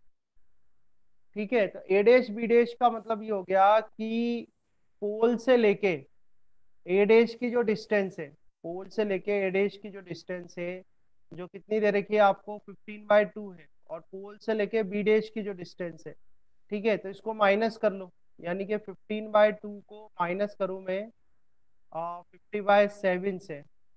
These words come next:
ठीक है, तो क्या आ जाएगा, सेवन इंटू टू हो जाएगा, टू से टू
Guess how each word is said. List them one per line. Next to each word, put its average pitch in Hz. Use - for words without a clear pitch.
ठीक 185
है, 196
तो -
क्या 190
आ 185
जाएगा, 196
सेवन 202
इंटू 202
टू 208
हो 202
जाएगा, 190
टू 190
से 196
टू 214